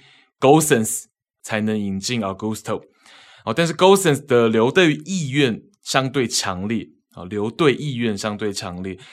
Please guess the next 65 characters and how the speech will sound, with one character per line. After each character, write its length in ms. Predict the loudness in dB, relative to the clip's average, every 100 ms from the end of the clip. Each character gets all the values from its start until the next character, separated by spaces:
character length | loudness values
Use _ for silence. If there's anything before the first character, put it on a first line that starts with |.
| -14
先 180 | -6 -2
前 100 | 2
他 160 | 2
已 60 | 2
经 160 | 0 -4
拒 180 | -6
绝 160 | -4 -2
了 220 | -2 0
狼 180 | -2 -2
队 160 | -2 -2
的 100 | 0
邀 260 | 2 2
请， 320 | 0 -6 -8 -14 _ -20 -20 _
可 100 | -8
是， 340 | -2 0 0 -4 -12 -20 _ -6
呃， 520 | -2 0 -2 -2 -2
Gosens 360 | 0 0 0 -4
想 200 | -4 -2
要 140 | 0
留 180 | 0 -2
在 200 | 0 -2
国 200 | -2 -2
米 200 | -2 -4
继 160 | -6 -8
续 120 | -6
竞 220 | -4 -4
争 160 | -2 -4
他 160 | -4
的 100 | -4
位 200 | -2 -2
置， 220 | -2 -10 -12 _
哦， 80 | -20 _ -8
目 180 | -4 -4
前 220 | -4 -6
来 160 | -6
讲 180 | -8 -8
是 200 | -10 -10
这 240 | -6 -4 -2
样。 160 | -4 -10 _ _ -20 -20 -20 -20 _
那 80 | 0
狼 240 | 2 2
队 120 | 2 0
提 280 | 0 -4
出 120 | -2 2
的 140 | 2
是 380 | 2 0 -2 -2
租 260 | -4 -4
借， 260 | -2 -2 -2 -6
加 160 | -2 0
上 180 | 0 -2
有 160 | -4
条 220 | -4 -6 -4
件 220 | -2 -2
触 240 | -4 -4
发 260 | 0 2 2
的 160 | -2
一 80 | -6
千 240 | -6 -6 -6
四 180 | -8
百 160 | -8 -4
万 160 | -2 -4
买 160 | -6
断 220 | -6 -6
条 240 | -6 -10 -10
款， 260 | -6 -8